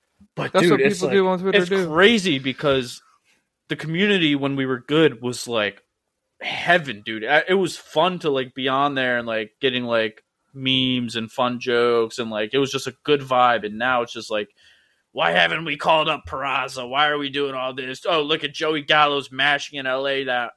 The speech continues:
Speaker 1: L A now, even though he's not." Um, and it's just like everybody's so negative where it makes me, like, feel like, not even, like, trying to feel bad, like, sucky and down about this team, but it's just
Speaker 2: Yeah.
Speaker 1: like,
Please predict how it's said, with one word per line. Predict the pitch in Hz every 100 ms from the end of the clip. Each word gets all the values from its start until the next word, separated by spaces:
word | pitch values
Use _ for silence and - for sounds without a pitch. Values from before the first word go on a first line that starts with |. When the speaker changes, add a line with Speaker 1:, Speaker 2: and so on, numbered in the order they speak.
| 139 147 139
Speaker 1:
L | 139
A | 139 135
now, | 123 120
even | 123 127
though | 131
he's | 117 110
not." | 117 113 104 - _ _ _ _ _ _ _ _
Um, | 120 107 104 101 113 _ _ _
and | 143
it's | 131 -
just | 135 131
like | 120
everybody's | 139 147 151 135
so | 147
negative | 120 107 110 127 147 151 127
where | 117
it | 113
makes | 123 120 -
me, | 123 127 123 120
like, | 117 107 101 _ _ _ _ _ _ _
feel | - 127 120 110 104 - _ _ _ _ _ _ -
like, | 117 131
not | 160 202
even, | 196
like, | 180 -
trying | - 147 156 160
to | 127
feel | - 123 113
bad, | 117 113 98
like, | 110
sucky | - - 123 120 127
and | 113 107
down | 113 110
about | 107 107 107
this | 107
team, | - 117
but | 107
it's | 165
just | 170 147
Speaker 2:
Yeah. |
Speaker 1:
like, | 113